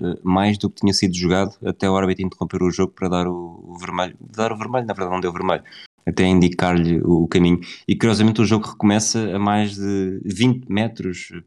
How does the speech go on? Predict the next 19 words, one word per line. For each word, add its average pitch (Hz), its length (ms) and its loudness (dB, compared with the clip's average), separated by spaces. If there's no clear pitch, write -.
pelo 110 220 4
menos, 104 360 4
do 98 200 -6
local 104 320 4
da 104 80 -6
falta. 90 440 -2
<laughs> - 40 -16
Eh, 82 340 -6
a 92 60 -4
falta 98 280 0
foi, 139 440 4
eh, 87 260 0
do 82 160 -4
lado 92 240 2
direito 95 460 0
do 87 80 -8
ataque 90 320 -8
do 90 100 -8
Chile 104 480 -2